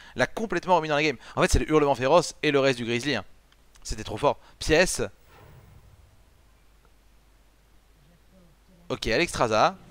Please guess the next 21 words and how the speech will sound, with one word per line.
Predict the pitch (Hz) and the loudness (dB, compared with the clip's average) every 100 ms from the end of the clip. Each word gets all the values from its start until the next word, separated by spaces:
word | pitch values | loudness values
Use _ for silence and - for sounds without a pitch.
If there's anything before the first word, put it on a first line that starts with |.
| - - | -20 -18
Putain, | - | -12
il | 110 | -10
joue | 104 | -8
big, | 123 127 | -8 -2
euh, | 143 123 120 110 104 - | 0 0 0 -2 -4 -10
c'est | - | -12
fou | - | -10
ça | 226 139 | -6 -8
qu'il | - 120 | -8 -14
joue | |
ça | 113 | -12
encore | 117 117 | -12 -12
comme | 110 113 | -14 -14
deck. | 120 - - - - _ _ - | -16 -20 -20 -20 -20 _ _ -16
Ok, | 107 | -8
le | 120 | -6
Limon | 127 127 131 | -6 -4 -4
malheureusement, | 120 113 113 131 - _ | -2 -2 -2 -4 -4 _
nul, | 117 151 | -14 -10
nul, | 147 139 | -10 -8
nul. | 147 147 | -4 -4